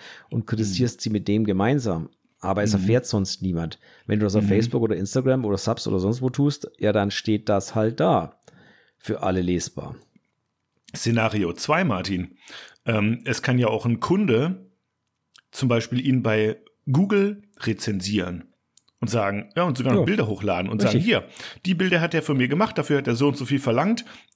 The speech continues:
Speaker 2: äh, ich bin aber nicht zufrieden damit, weil so und so und so.“
Speaker 1: Ja.
Speaker 2: So, also, äh, das geht ja auch. Also da kann der Fotograf sein, also das ist ja noch viel schlimmer, ne?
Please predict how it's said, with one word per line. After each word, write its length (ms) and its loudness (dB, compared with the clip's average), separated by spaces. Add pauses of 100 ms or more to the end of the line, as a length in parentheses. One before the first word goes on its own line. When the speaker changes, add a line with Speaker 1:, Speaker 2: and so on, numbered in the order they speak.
Speaker 2:
äh, 120 4
ich 160 -6
bin 140 0
aber 160 4
nicht 160 -2
zufrieden 340 0
damit, 400 0
weil 180 0
so 140 2
und 120 -2
so 100 -2
und 100 -2
so.“ 120 0
Speaker 1:
Ja. 100 0 (540)
Speaker 2:
So, 260 0
also, 260 0 (480)
äh, 220 0 (640)
das 220 -4
geht 160 -2
ja 120 -2
auch. 360 2
Also 180 0
da 80 0
kann 140 0
der 80 0
Fotograf 360 0
sein, 160 -2
also 280 -2
das 140 2
ist 40 2
ja 60 4
noch 80 0
viel 100 -4
schlimmer, 480 0
ne? 180 -2